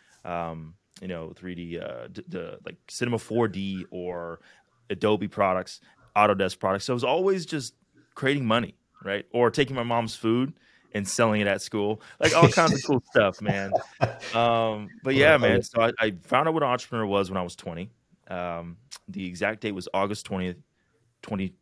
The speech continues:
Speaker 1: twenty ten was the exact day that I learned what an entrepreneur was. I was like,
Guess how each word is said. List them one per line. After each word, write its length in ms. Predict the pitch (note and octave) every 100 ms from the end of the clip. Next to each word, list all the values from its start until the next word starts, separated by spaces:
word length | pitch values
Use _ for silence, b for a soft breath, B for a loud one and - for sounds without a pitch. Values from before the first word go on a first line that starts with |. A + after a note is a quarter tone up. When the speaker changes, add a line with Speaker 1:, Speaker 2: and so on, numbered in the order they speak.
| _
Speaker 1:
twenty 280 | - A2 A2
ten 460 | G#2+ - A2 E2 - _
was 120 | F#2
the 80 | F2+
exact 460 | D#2 D2+ G2 F#2+ -
day 160 | F2+
that 100 | F2
I 60 | E2+
learned 260 | E2+ F2+
what 80 | E2+
an 80 | E2
entrepreneur 360 | F2+ - F#2 F2
was. 220 | F2 F2+
I 40 |
was 100 | F2+
like, 140 | F2